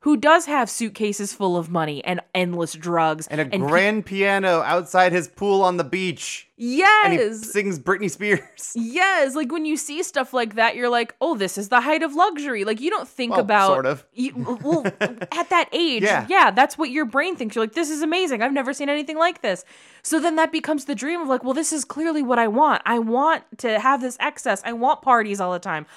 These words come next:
Speaker 1: I want money. I want fame. I want notoriety.
Speaker 2: Mm-hmm.
Speaker 1: I want attention."
Speaker 2: Well, all of that is really, really at the root of it. All of the stuff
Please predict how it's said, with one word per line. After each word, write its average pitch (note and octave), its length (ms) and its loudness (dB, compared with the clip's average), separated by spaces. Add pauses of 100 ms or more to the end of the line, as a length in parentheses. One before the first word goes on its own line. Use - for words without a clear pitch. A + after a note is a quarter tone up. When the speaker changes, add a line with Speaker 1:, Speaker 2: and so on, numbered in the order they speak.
(160)
Speaker 1:
I B3+ 180 0
want A#3+ 420 2
money. A#3+ 460 0
I A3+ 160 -2
want A#3 360 0
fame. C4+ 520 -2
I G#3 160 -4
want B3 320 -2
notoriety. A#3 1160 0
Speaker 2:
Mm-hmm. D#3+ 360 -8
Speaker 1:
I G3 60 2
want C4+ 300 6
attention." A3 1000 -4 (200)
Speaker 2:
Well, D#3+ 380 0 (380)
all G3 240 4
of D3 140 0
that C3+ 300 4
is A2+ 220 -8
really, D3 240 -2
really F#3 300 2
at C3+ 80 4
the B2+ 80 -4
root C#3 400 0
of E3+ 100 0
it. B2 220 2 (840)
All F3 300 4
of A3+ 80 -4
the G3+ 100 0
stuff - 540 0